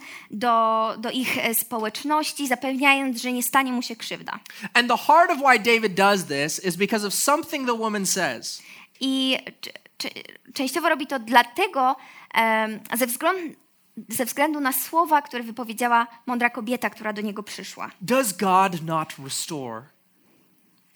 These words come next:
Speaker 1: Czy Bóg, mm, nie odnawia?
Speaker 2: Doesn't he bring back?
Speaker 1: Czy on nie sprowadza z powrotem?
Speaker 2: Doesn't he make things right so that relationship can happen again?
Speaker 1: Czy on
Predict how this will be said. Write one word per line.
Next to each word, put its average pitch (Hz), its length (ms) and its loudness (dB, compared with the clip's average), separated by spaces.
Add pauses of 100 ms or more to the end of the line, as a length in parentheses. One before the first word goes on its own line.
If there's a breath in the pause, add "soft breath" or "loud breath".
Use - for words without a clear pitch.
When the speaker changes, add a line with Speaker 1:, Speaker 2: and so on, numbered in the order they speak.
(140)
Speaker 1:
Czy 262 160 -4
Bóg, 269 380 -6 (1000)
mm, 220 640 -8
nie 220 420 -4
odnawia? 214 920 -2 (880 loud breath)
Speaker 2:
Doesn't 220 480 6
he 233 200 6
bring 190 320 2
back? 180 320 4 (360)
Speaker 1:
Czy - 180 -8
on 226 220 -2
nie 226 120 -2
sprowadza 220 720 0
z 214 60 -6
powrotem? 240 640 -6 (260 loud breath)
Speaker 2:
Doesn't 254 420 6 (120)
he 262 280 6
make 220 320 4
things 214 320 2
right 208 420 4
so 185 180 0
that 190 160 2
relationship 190 680 2
can 196 160 0
happen 202 340 4
again? 143 420 -2
Speaker 1:
Czy - 260 -4
on 247 360 2